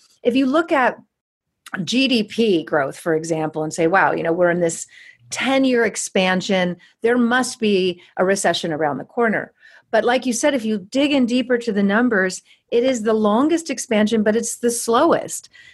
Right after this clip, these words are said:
So in the last ten years of expansion, we've had ninety, nineteen percent G D P overall. Um, in the last expansions in the eighties, it was, uh,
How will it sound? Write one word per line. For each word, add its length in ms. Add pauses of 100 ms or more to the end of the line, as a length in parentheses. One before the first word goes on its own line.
So 240
in 80
the 100
last 400
ten 240
years 340
of 80
expansion, 540
we've 140
had 200
ninety, 600
nineteen 760
percent 640 (340)
G 160
D 160
P 480
overall. 560 (400)
Um, 180
in 120
the 80
last 380
expansions 800
in 240
the 240
eighties, 480
it 160
was, 400 (380)
uh, 100